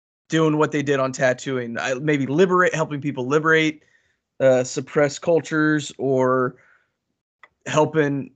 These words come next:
you know, they're, they're like the Magnificent Seven. They're gonna, just gonna run around.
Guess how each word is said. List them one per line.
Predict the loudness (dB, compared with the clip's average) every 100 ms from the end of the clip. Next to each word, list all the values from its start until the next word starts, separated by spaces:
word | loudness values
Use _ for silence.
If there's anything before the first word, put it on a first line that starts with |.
| _ _
you | -6 -4
know, |
they're, | 2 4 4
they're | 4 2
like | 2
the | 0
Magnificent | -2 -4 -6 -10 -14 -10
Seven. | -10 -12 _ _ _
They're | -8 -6
gonna, | -6
just | -8
gonna | -8 -4
run | -2
around. | 0 0 0 -4